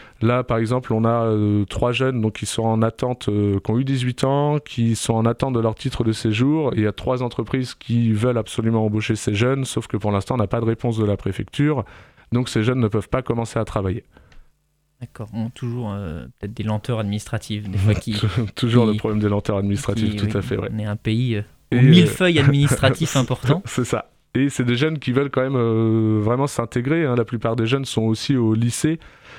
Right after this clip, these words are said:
Speaker 1: et les profs, euh, sont contents de ces jeunes. C'est des jeunes qui, euh, bah, qui en veulent, qui veulent apprendre et qui veulent réussir. Et, euh, et voilà.
Speaker 2: Alors, en parlant de cette, cette volonté que vous décrivez, parce que, euh, dans,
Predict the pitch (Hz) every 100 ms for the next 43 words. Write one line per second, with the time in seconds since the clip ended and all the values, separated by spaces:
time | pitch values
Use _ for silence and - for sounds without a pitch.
0 | - 117 120 98 135 135 - 107 - 107
1 | - 117 127 127 120 120 147 147 - 107
2 | 104 110 123 - 110 110 107 101 101 101
3 | 101 101 98 95 98 - 104 117 151 135
4 | 113 104 127 127 113 131 135 123 92 101
5 | 117 113 110 - 127 131 107 - _ _
6 | _ - - - 101 117 98 92 90 90
7 | 90 90 - - - - _ _ - 120
8 | 113 113 120 139 135 - - 107 107 -
9 | 117 117 123 120 120 139 135 113 113 -
10 | 117 127 120 - 110 101 - - _ -
11 | 101 98 101 110 107 104 104 104 -